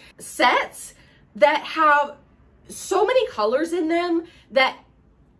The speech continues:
I promise you, like, you're working through a project and you think, "Oh my gosh, this is such a random color thread I'm gonna need." You go to the little gift set and voila, there it is.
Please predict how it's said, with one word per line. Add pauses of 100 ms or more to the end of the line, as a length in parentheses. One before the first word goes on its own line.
(180)
I
promise
you,
like,
you're
working
through
a
project
and
you
think,
"Oh
my
gosh,
this
is
such
a
random
color
thread
I'm
gonna
need." (180)
You
go
to
the
little
gift
set
and
voila, (100)
there
it
is.